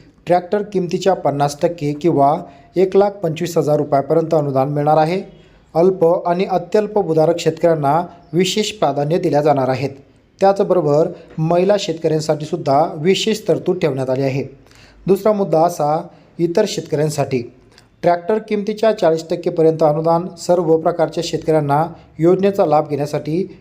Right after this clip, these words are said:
ही महत्त्वाची संधी आहे. तर आता अनुदान वितरण प्रक्रिया कशी असणार?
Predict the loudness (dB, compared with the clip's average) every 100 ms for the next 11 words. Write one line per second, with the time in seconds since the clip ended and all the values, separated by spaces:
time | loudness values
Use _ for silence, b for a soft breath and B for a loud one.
0 | -4 0 2 2 2 0 -2 -4 -4 -2
1 | -2 -2 -8 -10 -20 b b 0 0 2
2 | 0 0 -2 -4 0 0 0 -2 0 0
3 | 0 -4 0 0 0 -2 0 0 2 0